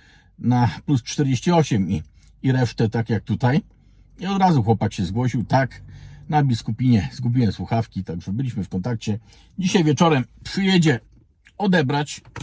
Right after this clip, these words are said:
No ale właśnie, myślałem, że komórka od razu mnie powiadomi,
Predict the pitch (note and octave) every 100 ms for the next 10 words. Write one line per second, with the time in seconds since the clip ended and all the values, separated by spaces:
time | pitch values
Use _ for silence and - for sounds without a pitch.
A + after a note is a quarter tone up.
0 | - - _ _ _ _ _ _ _ _
1 | _ _ _ _ _ _ _ _ _ _
2 | B2+ A2+ G2 - - - - _ _ _
3 | _ _ _ _ _ _ - G2+ - G2+
4 | G#2 G2+ E2 F#2+ C#2+ - _ _ _ -
5 | _ _ _ - - C#3+ D3 D3 B2 C#3+
6 | F#3 F3+ D3+ B2 D#2+ F2 C3 B2 A2+ A2
7 | A2+ D#3 F3 E3